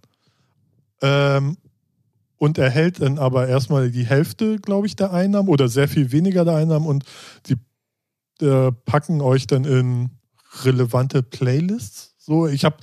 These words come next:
ich hab's auch nur so vage wahrgenommen. Also da steht ja nicht konkret drin, was sie da machen. Also, äh, die passen wohl den Algorithmus dann besser an, dass eure Sachen dann in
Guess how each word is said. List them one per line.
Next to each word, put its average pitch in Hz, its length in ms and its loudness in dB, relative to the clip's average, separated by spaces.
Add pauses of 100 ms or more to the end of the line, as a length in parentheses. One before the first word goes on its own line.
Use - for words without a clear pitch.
(200)
ich - 60 -6
hab's - 160 2
auch 175 120 4
nur 175 120 4
so 143 220 2
vage 147 400 2
wahrgenommen. 120 540 0
Also 123 200 2
da 123 140 0
steht 156 240 0
ja 143 80 2
nicht 135 160 -2
konkret 131 500 0
drin, 131 220 0
was 135 260 0
sie 123 100 -2
da 113 100 0
machen. 117 340 0 (320)
Also, 123 280 2
äh, 135 280 0
die 131 340 -8
passen 143 420 -2
wohl 131 140 4
den 131 220 0
Algorithmus 127 640 0
dann 120 240 0 (480)
besser 151 340 2
an, 139 220 2
dass - 360 -2
eure 123 280 4
Sachen 127 320 0
dann 123 180 0
in 113 440 -2